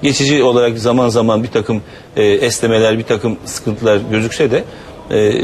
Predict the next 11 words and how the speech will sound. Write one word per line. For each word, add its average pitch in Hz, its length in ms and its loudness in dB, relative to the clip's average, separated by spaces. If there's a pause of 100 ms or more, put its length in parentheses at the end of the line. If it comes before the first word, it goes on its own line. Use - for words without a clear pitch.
(320)
bu - 220 -6 (140)
en 147 120 2
ufak 123 320 0
bir, 110 240 0
e, 92 680 0
şeyde, 117 420 0 (380)
e, - 60 -2 (580)
durumla 120 320 4
ilgili 104 220 2
pozitif 123 460 0
algı 107 320 2